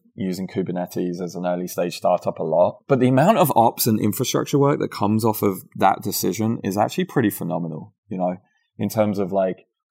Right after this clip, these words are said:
we, we adopted K eights because, like, we wanted a good foundation that we know we can horizontally scale. And we know we've had experience as a team operating that in the past. So we didn't feel too bad about, like, using it again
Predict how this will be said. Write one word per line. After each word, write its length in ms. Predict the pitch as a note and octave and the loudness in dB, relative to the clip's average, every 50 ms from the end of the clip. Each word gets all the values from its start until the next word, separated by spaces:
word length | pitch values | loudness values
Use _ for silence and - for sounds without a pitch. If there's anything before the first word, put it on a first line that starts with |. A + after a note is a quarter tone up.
| _ _ | _ _
we, 320 | A2+ B2 C3 B2+ B2 - | 4 4 6 4 2 2
we 140 | - A#2+ B2 | 2 4 4
adopted 560 | B2 A2+ A#2 A2 - - - A2+ G#2 G2+ F#2 - _ _ _ _ | 4 6 4 4 2 2 -2 -2 -2 -2 -4 -6 _ _ _ _
K 220 | - A2 G2+ G2+ G2 | -4 0 2 2 4
eights 220 | G2 F#2 - - | 2 2 -2 -6
because, 460 | - G2 F2+ - G#2+ F#2+ F#2+ F2+ - | -10 -10 -8 -6 -6 -6 -6 -6 -6
like, 280 | F#2+ F#2 F#2 F#2 F2+ - - _ - | -6 -4 -4 -4 -6 -10 -14 _ -8
we 140 | G2+ F#2+ | -6 -6
wanted 720 | F2+ F2 F2 F#2+ F#2+ G2 F#2+ F#2 - F#2+ F#2+ F#2 F#2 F2 - _ | -6 -6 -4 -4 -4 -4 -4 -6 -6 -6 -4 -4 -6 -8 -6 _
a 380 | - F2 F2+ F2 F2 F2 F2 E2+ | -2 0 0 0 -4 -6 -8 -6
good 160 | - G#2+ G2+ - | -4 -4 -4 -4
foundation 720 | - G2 F#2+ F#2+ F2+ F#2+ F#2+ F2+ - - G2 F#2 F#2 F#2 | -4 -4 -4 -2 -2 -4 -4 -4 -6 -6 -8 -6 -6 -8
that 100 | F2 - | -8 -8
we 120 | - F#2+ | -8 -8
know 160 | F#2 F2+ F2+ F2+ | -6 -6 -6 -6
we 80 | F#2 | -8
can 140 | - - F2+ | -8 -10 -8
horizontally 580 | F2+ F#2 F#2 F2+ F2 F#2+ F2+ F2+ - F#2 E2+ E2+ | -8 -6 -6 -6 -6 -8 -8 -8 -10 -10 -10 -10
scale. 580 | - - A2 A2+ A2+ A2 G#2+ G#2+ G2+ G2 F#2 | -8 0 4 6 6 8 8 6 6 4 2
And 320 | - - F2+ F#2 F2+ F#2 F2+ | 2 0 -2 -2 -4 -4 -4
we 160 | G2+ G#2 G2+ | -4 -4 -2
know 320 | G2+ G2 G2 F#2+ F#2+ F#2 | 0 0 0 0 0 -2
we've 220 | F#2 G2 G#2 G2 - | -2 -4 -4 -4 0
had 200 | G#2 G2+ G2 G2 | 0 2 2 2
experience 600 | F#2+ - - - F#2+ G2 F#2+ F#2+ F#2+ F2 - G2 | 0 -4 -4 -4 -2 -2 -2 -2 -4 -6 -6 -6
as 100 | F#2 F#2 | -6 -6
a 80 | F#2 | -8
team 320 | - - - F#2 F#2 F#2 - | -10 -8 -8 -6 -4 -4 -2
operating 680 | - D#2+ - - - F2+ F2 F2 E2+ - - F2+ F2+ F2+ | -4 -4 -6 -6 -8 -8 -6 -6 -8 -8 -10 -10 -8 -6
that 260 | F2+ F#2 F2 - - | -4 -4 -4 -4 -6
in 80 | F2+ | -8
the 80 | E2+ D#2 | -10 -10
past. 500 | - - A2+ A2+ G#2+ G#2+ G#2 - - - | -4 2 4 6 6 6 6 2 -2 -2
So 120 | - G#2 | -2 0
we 100 | F#2+ F#2+ | 0 2
didn't 260 | F2+ G#2+ G2+ F#2+ - - | 2 2 0 0 -2 -2
feel 380 | - F#2+ F#2 F2 F2 F2 - _ _ _ _ _ _ _ _ _ | 0 0 2 2 0 -2 -4 _ _ _ _ _ _ _ _ _
too 200 | - - B2+ A#2 | 2 6 6 6
bad 280 | G2 - G2+ G#2 G2+ G2+ | 8 8 8 8 8 6
about, 280 | F2+ F#2+ G2 - - - | 8 6 6 6 6 4
like, 220 | F#2 E2+ E2 - | 0 -2 -2 -6
using 360 | - G2 G2 G2+ F#2 F#2+ F#2+ F#2+ | -4 0 0 0 0 0 -2 -4
it 120 | F2+ - | -4 -4
again 320 | F2 E2+ F#2 F#2 F2+ F2+ | -4 -2 -2 -2 -2 -4